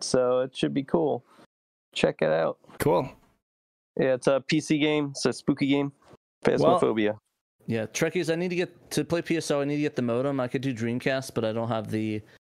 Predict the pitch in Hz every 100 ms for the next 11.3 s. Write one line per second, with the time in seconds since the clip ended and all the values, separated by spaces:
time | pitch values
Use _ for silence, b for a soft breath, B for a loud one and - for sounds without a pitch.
0 | _ - 123 - 123 113 107 107 107 107
1 | 104 110 - - - _ _ - 117 -
2 | - 127 120 110 104 107 - 104 - 104
3 | 101 101 104 - - - 117 _ - 104
4 | 92 101 - - _ _ _ _ _ _
5 | _ - 143 262 226 165 127 120 117 113
6 | 127 120 135 135 131 123 123 113 107 -
7 | - 120 117 123 147 151 156 156 156 175
8 | 185 _ _ _ _ _ 127 120 - 226
9 | 220 190 165 156 131 127 123 117 120 110
10 | 104 107 104 98 95 110 107 - _ _
11 | - -